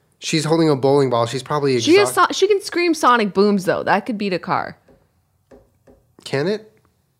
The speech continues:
Speaker 1: Because he's in a car.
Speaker 2: <laughs>
Speaker 1: <laughs> So he's protected,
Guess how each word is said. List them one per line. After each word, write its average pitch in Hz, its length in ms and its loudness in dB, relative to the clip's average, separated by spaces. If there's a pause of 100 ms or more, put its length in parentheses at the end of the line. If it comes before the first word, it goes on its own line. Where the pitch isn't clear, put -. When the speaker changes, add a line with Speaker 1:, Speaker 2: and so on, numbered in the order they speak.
(200)
Speaker 1:
Because 135 440 -4 (380)
he's 165 260 -6
in 156 200 -2
a 143 80 0
car. 107 680 -4
Speaker 2:
<laughs> - 80 -10 (300)
Speaker 1:
<laughs> - 640 -4
So 180 220 0
he's 165 360 0 (240)
protected, 175 720 -2